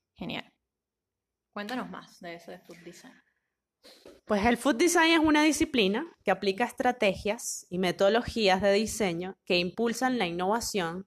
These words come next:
Speaker 2: en alimentos, comidas y productos asociados a ellos. Sobre la mesada se mezcla cocina con pensamiento de diseño. El alimento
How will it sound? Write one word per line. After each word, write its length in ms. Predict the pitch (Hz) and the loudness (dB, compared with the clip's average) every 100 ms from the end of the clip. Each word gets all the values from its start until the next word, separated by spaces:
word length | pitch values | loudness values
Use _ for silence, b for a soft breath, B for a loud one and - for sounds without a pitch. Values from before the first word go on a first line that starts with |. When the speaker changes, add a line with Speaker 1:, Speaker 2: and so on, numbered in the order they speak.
| _ | _
Speaker 2:
en 160 | 156 156 | -8 -2
alimentos, 1160 | 170 208 190 180 175 170 - 170 170 170 - - | 0 2 2 2 0 -4 -2 0 0 -2 -6 -10
comidas 680 | - 190 214 190 180 185 202 | -4 0 2 2 2 -2 -4
y 60 | |
productos 680 | 220 285 294 214 190 254 262 | 0 2 4 2 0 -4 -2
asociados 680 | 175 208 214 185 147 156 - | -4 -4 -4 0 0 0 0
a 180 | 262 339 | 0 0
ellos. 420 | 214 175 - _ _ _ _ _ _ _ _ _ _ _ | -4 -10 -14 _ _ _ _ _ _ _ _ _ _ _
Sobre 300 | - 226 233 | -2 4 4
la 120 | 240 233 | 4 2
mesada 560 | 240 240 330 220 196 | 0 2 4 6 4
se 160 | 208 202 | 2 0
mezcla 380 | 202 233 277 269 | 2 0 0 -2
cocina 500 | 190 - 294 311 311 | -4 0 2 2 2
con 200 | 240 196 | 0 2
pensamiento 640 | 190 190 180 185 185 190 | 0 0 -2 0 -2 0
de 120 | 220 | 2
diseño. 680 | 160 143 - 156 151 139 139 _ _ - | 2 0 0 0 0 -2 -10 _ _ 0
El 160 | 170 | 4
alimento 720 | 170 170 190 269 311 330 330 | 4 4 2 2 2 -2 -4